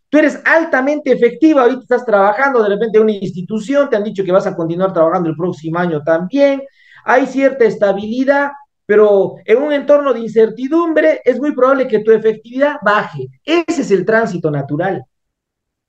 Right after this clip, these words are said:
Normal, eso es algo normal que sucede. Pero es más común la caída de la efectividad y muchas veces podemos perder el control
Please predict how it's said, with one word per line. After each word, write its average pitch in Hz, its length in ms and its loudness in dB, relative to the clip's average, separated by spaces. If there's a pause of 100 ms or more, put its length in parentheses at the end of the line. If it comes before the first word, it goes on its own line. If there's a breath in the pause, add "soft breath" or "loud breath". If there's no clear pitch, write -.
(160)
Normal, 269 640 2
eso 277 160 -4
es 330 100 -4 (100)
algo 269 240 2
normal 214 500 -2 (680)
que 196 80 0
sucede. 220 560 -2 (320 soft breath)
Pero 247 440 2
es 359 220 2
más 339 400 0
común 269 540 0
la 208 220 2
caída 220 440 2
de 175 120 0
la 165 100 4
efectividad 233 800 -4 (540)
y 233 100 -2
muchas 269 400 0
veces 254 260 -4
podemos 208 720 0
perder 165 460 2
el 190 200 0
control 151 800 0